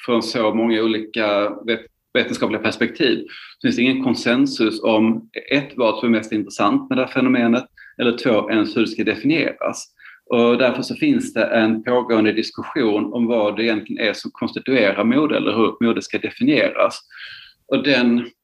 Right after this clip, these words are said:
det bråket eller den, den brist på konsensus är också det som gör ämnet dynamiskt, för att, eh, det gör att man kan ta spjärn mot olika sätt att betrakta mode på.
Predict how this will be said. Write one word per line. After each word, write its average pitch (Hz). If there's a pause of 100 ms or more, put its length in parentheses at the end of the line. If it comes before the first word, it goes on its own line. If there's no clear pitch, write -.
(400)
det 127
bråket -
eller 123
den, 120
den 120
brist 139
på 120
konsensus 131
är 123
också -
det 117
som 120
gör 107
ämnet 113
dynamiskt, 127
för 120
att, 113
eh, 117
det 117
gör 131
att 117
man 113
kan 120
ta -
spjärn 127
mot 135
olika 117
sätt -
att 110
betrakta -
mode 120
på. -